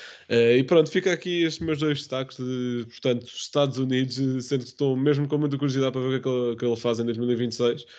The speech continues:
E pronto, eles vão organizar o Mundial com o Canadá, que também faz um bom Mundial este ano, acho eu, e, eh, México. Eh, vão organizar esses três países em dois mil e vinte e seis. Rocha,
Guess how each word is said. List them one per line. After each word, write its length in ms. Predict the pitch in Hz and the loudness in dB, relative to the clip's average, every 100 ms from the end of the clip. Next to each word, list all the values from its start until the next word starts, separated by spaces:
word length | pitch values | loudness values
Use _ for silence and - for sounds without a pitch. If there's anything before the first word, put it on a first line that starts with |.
| - - - | -20 -20 -10
E 320 | 107 110 107 | 0 2 2
pronto, 240 | 104 107 107 | 0 -2 0
eles 220 | 98 104 | 0 0
vão 120 | 104 | 0
organizar 320 | 101 107 104 | 0 0 0
o 40 | 107 | -2
Mundial 460 | 110 104 113 113 | -2 0 0 0
com 240 | 110 113 113 | -2 -2 -2
o 60 | 110 | -2
Canadá, 480 | 120 117 120 127 | 0 0 0 -2
que 80 | 107 | -2
também 240 | 170 165 131 | -2 0 2
faz 220 | 120 117 | 0 -2
um 60 | |
bom 140 | 113 117 | -4 -4
Mundial 420 | 117 117 117 117 | -4 -2 -2 -2
este 180 | 117 143 | -6 -8
ano, 160 | 160 127 | -8 -10
acho 220 | - 117 | -10 -8
eu, 160 | 117 - - - _ - | -10 -14 -20 -20 _ 0
e, 300 | 135 143 - | 2 2 2
eh, 260 | 127 127 | 0 0
México. 480 | 117 101 101 92 - 95 | 0 -2 -4 -8 -8 -4
Eh, 280 | 92 90 | -4 -4
vão 120 | 90 95 | -2 0
organizar 400 | 98 101 104 101 | 0 0 0 -2
esses 120 | 101 | -4
três 160 | 107 | -6
países 280 | 104 101 104 | -4 -4 -2
em 40 | 101 | -4
dois 120 | 95 | -4
mil 160 | 98 | -6
e 40 | 95 | -6
vinte 140 | 92 | -8
e 60 | 90 | -10
seis. 240 | - - - - - - _ - | -14 -16 -20 -20 -20 -20 _ 0
Rocha, 380 | 156 135 110 | 0 2 -2